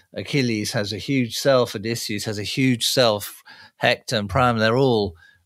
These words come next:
uh, kind of radiantly present in those poems, but they are not the frame within which the poem is acted out. And so for Sappho,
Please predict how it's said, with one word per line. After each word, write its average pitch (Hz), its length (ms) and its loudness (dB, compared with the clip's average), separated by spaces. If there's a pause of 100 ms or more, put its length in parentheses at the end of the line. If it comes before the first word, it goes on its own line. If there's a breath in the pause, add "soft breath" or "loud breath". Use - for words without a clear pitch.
(120)
uh, 104 220 0
kind 104 200 -6
of 101 60 -4
radiantly 110 1000 0
present 135 680 0
in 101 100 -4
those 95 260 -2
poems, 113 760 -4 (640 loud breath)
but 117 120 -8
they 127 140 0
are 127 100 2
not 143 320 2
the 151 100 -2
frame 143 800 0 (240)
within 117 480 -2
which 110 420 0
the 110 100 -4
poem 98 640 -2
is 104 160 -4
acted 95 360 -4
out. 82 200 -6 (280)
And 107 280 -4
so 101 260 2
for 107 160 -8
Sappho, 107 600 -2